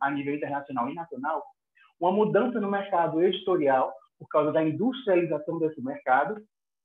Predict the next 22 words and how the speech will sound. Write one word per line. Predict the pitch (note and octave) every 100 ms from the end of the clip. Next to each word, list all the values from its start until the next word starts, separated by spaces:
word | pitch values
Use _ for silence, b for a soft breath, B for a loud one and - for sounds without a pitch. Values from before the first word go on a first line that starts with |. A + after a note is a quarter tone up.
| _ _ _ G3+
E, | A#3 B3 D#3+ -
em | F3+
alguns | F#3+ F#3 A#3+ C#4+
lugares, | A3+ F3 E3+ G3 G#3 D3 C#3+
no | F3 F#3
Brasil | G3 G3 F#3+
não | G#3 A#3+
tanto, | G#3+ G3 A#3+ E3
mas, | D#3+ D#3 - _
enfim, | F3+ F3+ - C#3
também | - F#3 F3 G#3 G#3
teve | F3 D#3
seu | D#3 C#3
aspecto, | - G3+ A3 A3+ E3 E3+ -
o | G#3 G3+
designer | E3+ D#3 F3+ A3 F3+
gráfico | D#3 F3 G3+ -
ele | D#3+ D#3+
não | F#3+ A3
era | G#3 F#3+
apenas | F#3+ F3+ G3 F#3
aquele | F3+ E3+ D#3+ F#3+